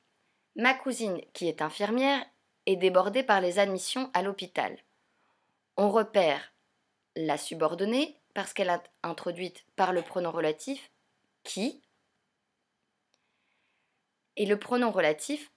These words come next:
va en fait reprendre l'antécédent ma cousine, qui va jouer un rôle dans la subordonnée, le rôle ici de sujet. On pourra avoir deux phrases, ma cousine est débordée par les admissions à l'hôpital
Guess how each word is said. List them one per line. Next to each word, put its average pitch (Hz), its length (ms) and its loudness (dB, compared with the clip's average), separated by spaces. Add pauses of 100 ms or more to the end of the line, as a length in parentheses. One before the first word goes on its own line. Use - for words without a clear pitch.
(160)
va 185 180 6
en 202 60 -2
fait - 400 0
reprendre 202 960 0 (160)
l'antécédent 196 840 -2 (280)
ma 196 360 4
cousine, 202 600 -6 (1040)
qui 220 160 -8
va 220 140 10
jouer 277 220 4
un 233 120 6
rôle 233 380 2 (360)
dans 214 320 4
la 254 140 4
subordonnée, 180 840 -2 (300)
le 180 120 0
rôle 233 320 2
ici 214 280 -8
de 196 100 -2
sujet. 180 580 -4 (1080)
On 160 100 -12
pourra 185 220 8
avoir 165 180 6
deux 156 120 -2
phrases, 208 320 6
ma 185 180 2
cousine 190 380 -4
est 151 60 4
débordée 160 400 0
par 170 160 -2
les 160 160 -4
admissions 156 360 -4
à 165 80 -2
l'hôpital 175 540 -2